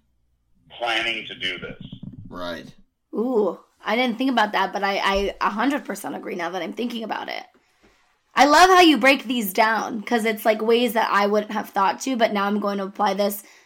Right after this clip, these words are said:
Speaker 3: to every single case I look up from here on out, because I,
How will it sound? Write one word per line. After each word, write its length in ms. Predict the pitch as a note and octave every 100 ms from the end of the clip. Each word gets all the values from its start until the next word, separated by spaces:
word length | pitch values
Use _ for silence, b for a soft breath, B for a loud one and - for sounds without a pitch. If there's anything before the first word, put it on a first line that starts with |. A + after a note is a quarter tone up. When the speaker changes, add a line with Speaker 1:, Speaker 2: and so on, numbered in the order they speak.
| b -
Speaker 3:
to 160 | A3
every 280 | G#3 G#3 G3+
single 280 | G3 G#3 G3
case 260 | A3 G#3
I 120 | G#3 G3+
look 180 | G3+
up 140 | G#3 -
from 160 | G#3+
here 200 | G#3+ G3+
on 360 | G3+ G3+ G#3 - G3+
out, 380 | B3 A3+ -
because 460 | G#3 G3 G#3 G3+ - b b b b
I, 120 | A3+